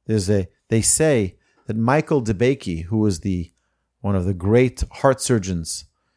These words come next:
he created the heart pump,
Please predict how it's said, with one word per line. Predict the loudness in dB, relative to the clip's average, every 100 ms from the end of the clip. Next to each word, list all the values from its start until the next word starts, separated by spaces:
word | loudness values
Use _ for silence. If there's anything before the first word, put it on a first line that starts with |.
| _ _ _
he | -6 0 2 0
created | -4 -2 0 2 2 2 -2 -4 -8
the | -6
heart | 0 2 0 -2
pump, | -2 0 -2